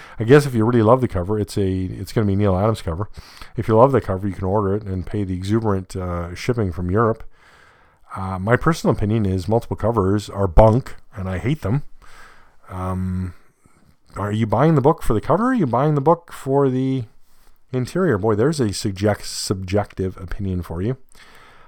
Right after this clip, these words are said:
I think one cover should have been offered, and then if they wanted to differentiate their signed copy, they should have offered maybe a different cover for that. But you know what? You don't need to. You can still offer the same old cover. You can just offer one cover of your book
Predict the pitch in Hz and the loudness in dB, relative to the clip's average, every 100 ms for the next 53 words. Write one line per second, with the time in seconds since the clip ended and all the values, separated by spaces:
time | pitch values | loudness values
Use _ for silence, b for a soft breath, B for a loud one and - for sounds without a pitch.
0 | B - 113 - 135 127 - - - - | B -6 -4 0 -2 -2 -10 -20 -20 -20
1 | _ _ _ - 104 113 135 - 127 131 | _ _ _ -8 0 2 2 2 2 0
2 | - 123 113 110 131 - 202 165 - 104 | 0 0 2 2 0 0 -2 -4 -8 -6
3 | 101 101 95 104 107 107 110 107 - 104 | -4 -2 -2 0 0 -2 -4 -6 -2 -2
4 | 101 117 135 127 - 110 120 - 113 120 | 0 0 0 -2 -6 0 0 2 0 0
5 | - 127 110 92 - 123 165 151 151 160 | 0 0 0 -4 -2 0 0 -2 -4 -2
6 | 165 - B B B 98 - 139 113 117 | -6 -8 B B B -6 0 2 2 2
7 | - 117 101 104 117 127 175 165 170 175 | 0 0 0 0 0 0 0 -2 -4 -4
8 | - 190 202 127 - b b b b b | -4 -4 -4 -4 -12 b b b b b
9 | - 185 185 196 214 226 - _ 175 208 | -2 0 4 6 6 2 -4 _ 2 4
10 | 214 240 240 120 78 - 143 170 - 196 | 4 2 2 0 0 -2 2 4 6 6
11 | 190 180 170 - 180 170 127 117 92 92 | 6 2 0 2 4 4 2 0 -2 0
12 | 170 220 190 196 190 185 131 120 180 208 | 0 0 2 2 2 2 0 2 4 4
13 | - 202 202 175 156 147 156 - | 4 2 4 2 2 4 4 2